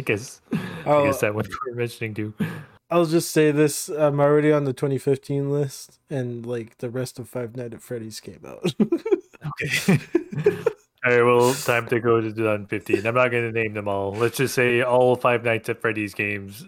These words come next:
Speaker 1: have been pretty
Speaker 2: Yeah,
Speaker 1: influential.
Speaker 2: they're out.
Speaker 1: Yeah.
Speaker 2: Uh,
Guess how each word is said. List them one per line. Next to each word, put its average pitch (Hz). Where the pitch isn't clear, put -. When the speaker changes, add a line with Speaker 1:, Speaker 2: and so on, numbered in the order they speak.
Speaker 1:
have 107
been 98
pretty 98
Speaker 2:
Yeah, 135
Speaker 1:
influential. 90
Speaker 2:
they're 120
out. 104
Speaker 1:
Yeah. 98
Speaker 2:
Uh, 127